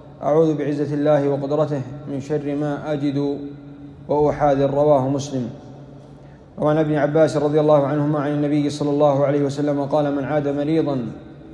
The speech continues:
لم يحضره أجله فقال عنده سبع مرات: أسأل الله العظيم رب العرش العظيم أن يشفيك إلا عافاه الله من ذلك المرض." رواه أبو داود والترمذي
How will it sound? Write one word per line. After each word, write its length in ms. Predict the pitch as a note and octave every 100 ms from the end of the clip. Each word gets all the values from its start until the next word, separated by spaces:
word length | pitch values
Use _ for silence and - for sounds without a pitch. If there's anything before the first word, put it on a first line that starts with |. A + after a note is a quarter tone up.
| - - - -
لم 340 | - D3 D#3+ D3+
يحضره 640 | D3+ C3+ C#3+ D#3+ D3 D3
أجله 560 | D#3+ D3+ D3+ D#3+ D3+ C3+ -
فقال 360 | C#3 E3 D#3+
عنده 500 | D#3 D#3+ D3+ D3+ C#3+
سبع 340 | C3+ D#3+ D3 C#3+
مرات: 500 | D3 C#3+ D3+ D3+ C3 C#3 A#2+ - D#3
أسأل 240 | - D3+
الله 420 | D3+ C#3+ D3+ C#3+
العظيم 500 | C3+ C3 D3 D3+ A2+ - - - - - - -
رب 260 | D3+ D3
العرش 420 | D3+ C#3+ C3+ C#3+ C#3
العظيم 540 | C3 C#3+ D3+ C3 G#2 - - - - - - -
أن 120 | D3+
يشفيك 600 | D3 C#3+ - D#3+ D3+ - - - - - - - -
إلا 380 | D#3+ E3 D3+ D3+
عافاه 480 | C#3 D3 - D3+ C#3
الله 340 | C#3+ D3 C#3
من 100 | C#3+
ذلك 300 | C#3+ C#3+ C3
المرض." 360 | C#3 D3 C#3+ C3 -
رواه 240 | C#3+ C#3+
أبو 140 | C3 C3+
داود 260 | C#3+ C#3+
والترمذي 760 | C#3 C3+ C#3 C3+ C3+ D3+ C#3+ -